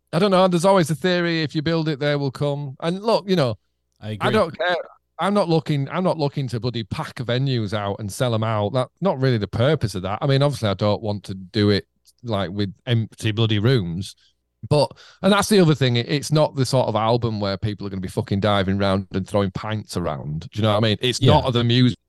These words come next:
Speaker 1: gig. <laughs> Do you know what I mean? Which was the sort of thing that would go on there. Um, so it should be, it should be a really cool evening. I'm, I'm really looking forward to meeting, you know, meeting all the people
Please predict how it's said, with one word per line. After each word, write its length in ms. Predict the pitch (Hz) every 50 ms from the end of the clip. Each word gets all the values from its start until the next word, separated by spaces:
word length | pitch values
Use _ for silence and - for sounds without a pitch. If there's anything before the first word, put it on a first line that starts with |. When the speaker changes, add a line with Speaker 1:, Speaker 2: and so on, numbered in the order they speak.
| _ -
Speaker 1:
gig. 300 | - 82 78 - - - _ _
<laughs> 80 | _ -
Do 120 | - -
you 40 | 170
know 120 | 165 160 156
what 160 | 254 226 160
I 20 |
mean? 220 | - 170 139 113 98 - - - - - - _ -
Which 220 | 147 151 147 107
was 120 | 139 135 117
the 60 | 127
sort 240 | - 147 147 135 113
of 80 | 113 101
thing 200 | 127 127 123 120
that 80 | 117
would 120 | 113 113 98
go 220 | 123 120 117 113
on 160 | 107 107 107 104
there. 520 | 107 113 117 104 95 90 95 107 110 104 - _ -
Um, 540 | - 113 110 107 107 104 107 107 104 98 90 _ _ _ _ _
so 160 | - 185 196
it 100 | 196 196
should 160 | - - 247 190
be, 140 | 196 202
it 60 | 202 -
should 160 | 233 233 202
be 100 | 233 226
a 60 | 208
really 180 | 202 202 180 160
cool 260 | - 165 165 156 143
evening. 480 | 139 151 165 156 160 170 170 160 147 131 127 - _ _ -
I'm, 260 | 123 123 127 127 127
I'm 220 | - 143 131 131 135
really 180 | 139 139 135 131
looking 220 | 127 123 135 120
forward 240 | - 131 123 120 113
to 80 | 120
meeting, 520 | 117 120 120 123 123 127 117 117 113 110 - _ _ _ _ _ _
you 120 | - 127 120
know, 220 | 110 104 104 95 - -
meeting 760 | - 123 113 120 123 120 113 120 113 110 104 101 95 92 101 - _ _ _ _ -
all 160 | 110 113 110
the 60 | 107
people 680 | - 117 113 113 107 - 117 110 107 101 101 101 98